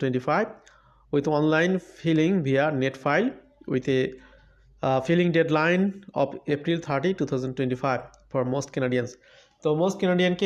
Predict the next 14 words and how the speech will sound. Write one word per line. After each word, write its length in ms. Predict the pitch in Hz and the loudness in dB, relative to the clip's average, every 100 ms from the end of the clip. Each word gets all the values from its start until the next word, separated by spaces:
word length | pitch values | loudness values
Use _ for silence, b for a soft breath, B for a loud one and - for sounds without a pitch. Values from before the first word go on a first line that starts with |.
| 190 | -2
কিন্তু 160 | 190 175 | -2 -2
এই 40 | 175 | -2
তিরিশে 300 | 175 170 175 165 | -2 -2 0 -2
এপ্রিলের 320 | 156 175 170 151 | 0 0 0 0
মধ্যেই, 340 | 131 160 147 214 | -2 0 0 -2
আহ, 1000 | - - - _ - 131 127 - - 131 | -8 -18 -20 _ -2 0 2 0 -4 -8
আপনি 160 | 123 135 | -2 0
অফলাইন, 480 | 131 139 139 156 147 | 0 0 0 0 2
অনলাইন 280 | 135 135 143 139 | 0 0 0 0
যেভাবে 260 | 135 135 | 0 0
দেন 180 | 135 127 123 | 0 -2 -2
না 40 | 135 | -2
কেন, 120 | 160 | -4
আহ, 760 | 240 - - _ _ - 127 | -4 -10 -20 _ _ -6 -2